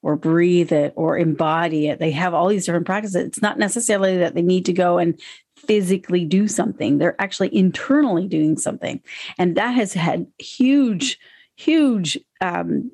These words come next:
data and, and, um, scientific research that that is every bit, if not even more powerful. The power, the power of the mind is, is huge.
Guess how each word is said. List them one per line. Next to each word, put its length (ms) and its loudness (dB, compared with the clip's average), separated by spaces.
data 500 0
and, 540 2
and, 400 0
um, 380 -2
scientific 580 0
research 480 0
that 280 -2
that 280 -2
is 240 0
every 320 0
bit, 340 0
if 180 -2
not 200 2
even 200 2
more 120 2
powerful. 360 -4
The 80 -4
power, 340 0
the 80 -10
power 280 -2
of 60 2
the 60 4
mind 400 2
is, 200 -2
is 180 0
huge. 580 -2